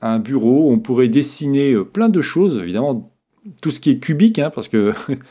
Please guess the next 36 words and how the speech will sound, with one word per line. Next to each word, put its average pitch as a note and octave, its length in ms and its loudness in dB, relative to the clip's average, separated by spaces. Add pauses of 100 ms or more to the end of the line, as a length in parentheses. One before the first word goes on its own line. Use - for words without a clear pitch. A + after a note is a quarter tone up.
<laughs> - 460 -20
après, B2+ 260 -2
dès B2+ 160 0
qu'on B2 140 0
apprendra A#2+ 400 0
les A2+ 180 2
autres B2+ 180 -2
éléments, B2 240 2
vous A#2+ 80 -2
verrez G#2 160 0
que A2+ 60 -8
c'est - 100 -10
très - 180 -4
sin-, A2+ 300 -8
intéressant. A#2+ 680 -2 (1120)
Alors, B2+ 120 -6
ce - 60 -14
qui G3+ 60 0
va B3 60 2
nous A#3 60 6
intéresser, D#3+ 380 0
maintenant F#3 240 -2
qu'on B2 100 0
a A2 60 4
dessiné A2+ 300 2
notre G2+ 140 0
chaise, E3 460 -4
c'est - 140 -10
de C#3 60 -4
faire C3+ 220 -6
quoi ? F#2+ 300 -12 (560)
C'est - 140 -14
de C#3 80 0
lier F3+ 240 0
les E3 220 2
éléments. A#2 420 -4